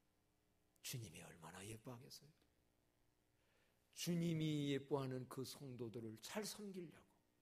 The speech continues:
높은 목으로,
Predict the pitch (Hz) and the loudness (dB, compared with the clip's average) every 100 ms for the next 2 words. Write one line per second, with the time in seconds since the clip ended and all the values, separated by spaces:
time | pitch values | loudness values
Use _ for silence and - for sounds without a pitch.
0 | _ _ _ _ _ _ _ _ _ _ | _ _ _ _ _ _ _ _ _ _
1 | _ _ _ _ _ - 107 90 82 80 | _ _ _ _ _ -2 -2 -4 -8 -14
2 | - - 226 190 180 165 | -8 -4 -2 -2 -4 -6